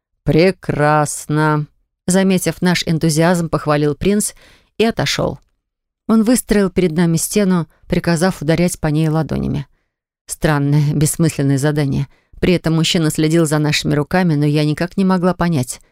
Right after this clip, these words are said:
что от этого изменится. Я раз двадцать ударила по стене, и отсутствие результата начало бесить. Именно в этот момент я ощутила, как под рукой что-то завибрировало, а после ладонь словно обожгло. Даже не так, по ней будто прошлись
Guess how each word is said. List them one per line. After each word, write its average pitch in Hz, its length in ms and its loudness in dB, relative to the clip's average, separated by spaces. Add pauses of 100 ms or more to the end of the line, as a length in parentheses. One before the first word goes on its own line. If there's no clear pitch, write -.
(200)
что - 240 -4
от - 80 -4
этого 175 280 0
изменится. 170 520 -2 (720)
Я 190 120 4
раз 202 180 2
двадцать 190 400 0
ударила 151 360 0
по - 100 -6
стене, 147 420 -2 (520)
и - 80 -2
отсутствие 185 600 0
результата 165 640 0
начало 147 400 -2
бесить. - 500 -6 (300)
Именно 208 300 2
в 165 60 2
этот - 240 -2
момент 160 420 0
я 135 100 -2
ощутила, 143 520 -2
как - 240 -4
под 147 160 -2
рукой 160 300 0
что-то 143 500 -2
завибрировало, 156 760 0 (400)
а - 120 -4
после 214 320 0
ладонь 165 340 0
словно 185 320 0
обожгло. 175 440 -4 (520)
Даже 196 180 0
не 233 80 2
так, - 260 -6 (220)
по 165 60 0
ней 202 200 4
будто 208 260 -2
прошлись 190 480 -2